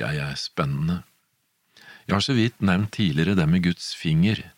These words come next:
men det skader ikke å repetere litt, og også utdype det, for det har åpnet opp så mye for meg selv av det som står i Guds ord.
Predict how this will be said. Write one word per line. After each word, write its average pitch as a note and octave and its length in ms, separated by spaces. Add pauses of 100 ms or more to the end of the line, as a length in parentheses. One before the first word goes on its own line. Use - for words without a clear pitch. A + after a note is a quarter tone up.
(340)
men E2+ 160
det F#2 80
skader D#2+ 460
ikke F#2+ 160
å F2+ 80
repetere F#2+ 500
litt, C#3 300 (100)
og E2+ 220
også - 240
utdype - 680
det, F#2+ 80 (560)
for - 160
det D#2 80
har F#2 320
åpnet E2 400
opp - 160
så F#2+ 160
mye D#2+ 320
for F#2+ 160
meg F2+ 160
selv F#2 480 (400)
av - 160
det C#2+ 80
som - 160
står D#2 400
i D#2+ 140
Guds - 260
ord. E2 160